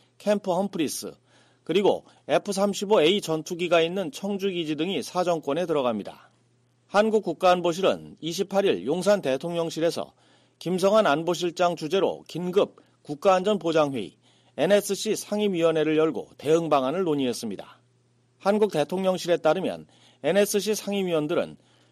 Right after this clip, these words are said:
최근 북한이 탄도미사일을 거듭 발사하고 서해 북방한계선, 엔엘엘을 침범하며 포격 도발 등을 통해 구일구 남북 군사합의를 위반한 데 이어 다시 유엔 안전보장 이사회 결의에 반해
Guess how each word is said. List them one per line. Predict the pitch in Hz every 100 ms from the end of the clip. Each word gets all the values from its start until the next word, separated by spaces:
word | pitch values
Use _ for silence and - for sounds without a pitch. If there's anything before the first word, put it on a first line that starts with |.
| _
최근 | - 185 208
북한이 | 165 147 202 127 78 _ _
탄도미사일을 | - 190 202 202 175 175 175 196
거듭 | 170 175
발사하고 | 143 131 - 147 139 82 - _ _ _ -
서해 | - 202 208
북방한계선, | 151 147 180 170 156 135 90 - _ -
엔엘엘을 | 165 185 185 190 214
침범하며 | - 175 170 165 151 101 71 _ _ -
포격 | - 196 202 -
도발 | 190 185
등을 | 175 175
통해 | 165 196 135 - _ _ _ _ -
구일구 | 165 196 202 208 175 104
남북 | 131 175 185
군사합의를 | - 170 170 180 165 190 202
위반한 | 156 160 156 151
데 | 151
이어 | 151 73 _ _ _ _ _
다시 | - 147 196 123
유엔 | 156 202
안전보장 | 190 185 185 170 196 185
이사회 | 147 165 175
결의에 | 165 147 151 156
반해 | 147 160 87